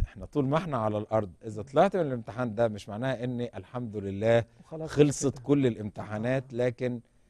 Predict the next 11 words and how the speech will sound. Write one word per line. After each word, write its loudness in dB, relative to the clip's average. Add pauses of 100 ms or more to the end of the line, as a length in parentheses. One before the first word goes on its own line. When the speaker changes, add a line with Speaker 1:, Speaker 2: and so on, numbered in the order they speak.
(380)
Speaker 1:
حلو 6
إني 6
أخلص -2
من -6
مرحلة، -6 (680)
وحلو 2
برضه 6
إن 0
الرب 4
هي-، -8 (520)
يعني -8